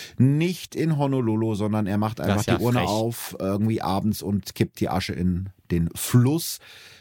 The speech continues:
Speaker 1: Danach fühlt er
Speaker 2: Okay.
Speaker 1: sich, so erzählt er es später, ziemlich mies. Markus Wollenberg scheint weniger unglücklich mit der Situation zu sein. Wenige Tage nach dem Mord und dem Entsorgen von Emil Weber in der Regnitz scherzt Wollenberg,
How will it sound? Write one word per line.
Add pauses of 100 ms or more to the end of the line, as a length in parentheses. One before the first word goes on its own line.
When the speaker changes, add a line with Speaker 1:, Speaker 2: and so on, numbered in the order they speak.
Speaker 1:
Danach
fühlt
er
Speaker 2:
Okay.
Speaker 1:
sich,
so
erzählt
er
es
später,
ziemlich
mies. (540)
Markus
Wollenberg
scheint
weniger
unglücklich
mit
der
Situation
zu
sein. (140)
Wenige
Tage
nach
dem
Mord
und
dem
Entsorgen
von
Emil
Weber
in
der
Regnitz
scherzt
Wollenberg,